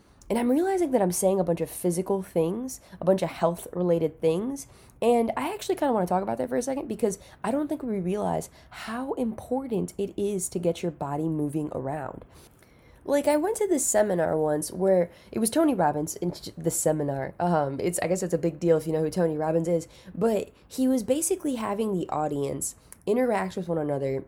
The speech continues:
on two different levels. So the first example was he was like, "You know what? I need you guys to slouch, to cave your body in, and to basically act like you really don't wanna talk to your neighbor and go ahead and have a conversation with them." And then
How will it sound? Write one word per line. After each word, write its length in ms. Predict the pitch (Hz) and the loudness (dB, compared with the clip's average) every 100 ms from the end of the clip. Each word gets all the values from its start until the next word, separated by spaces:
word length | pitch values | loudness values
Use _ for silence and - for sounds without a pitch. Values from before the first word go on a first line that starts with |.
| - | -4
on 160 | 156 | -2
two 140 | 160 208 | -2 -2
different 240 | 180 160 | -2 -2
levels. 400 | - - - - - - - - | -4 -8 -14 -14 -18 -20 -20 -8
So 380 | - 196 190 | 2 4 4
the 160 | 180 190 | 2 -4
first 260 | 190 233 233 | -2 -2 -2
example 460 | 196 196 185 175 | -2 -2 0 0
was 160 | 165 160 | 2 0
he 80 | 170 | 0
was 80 | |
like, 140 | 165 165 | 0 0
"You 40 | |
know 120 | 175 | 2
what? 260 | 170 160 - - - - | 2 2 -4 -14 -20 -2
I 80 | 170 | 2
need 160 | 196 | 2
you 80 | 196 | 2
guys 400 | 196 190 180 180 | 0 2 2 0
to 160 | - 165 | -2 -2
slouch, 640 | - 170 160 170 - - - - - | -2 -2 -2 -2 -6 -14 -18 -20 -6
to 120 | 175 | -6
cave 340 | 185 185 196 | 0 0 2
your 80 | 185 | 0
body 420 | 165 165 165 165 | 0 0 0 0
in, 280 | 156 156 180 | 0 0 0
and 200 | - 165 | 0 0
to 80 | 180 | 0
basically 540 | 180 196 208 226 226 - | 0 0 -2 -4 -6 -6
act 280 | 170 - | -10 -8
like 160 | 165 170 | -8 -4
you 80 | 165 | -6
really 480 | 139 165 175 208 - 147 | -2 0 0 -4 -8 0
don't 240 | 160 156 | 0 2
wanna 220 | 160 151 | 0 -2
talk 260 | 147 127 - | -4 -8 -8
to 100 | 147 | -6
your 140 | 139 | -4
neighbor 380 | 135 143 185 254 - - - | -2 -4 -6 -8 -12 -20 -2
and 100 | 175 | 0
go 160 | 185 190 | 4 4
ahead 180 | 185 175 | 4 0
and 120 | 170 | 0
have 100 | 160 | -2
a 60 | |
conversation 580 | 156 143 139 139 135 - | -2 -4 -6 -6 -8 -8
with 140 | - - | -10 -12
them." 180 | - - - - - - - | -14 -16 -20 -20 -20 -20 0
And 220 | 185 180 | 4 4
then 380 | 180 170 165 165 | 4 4 4 0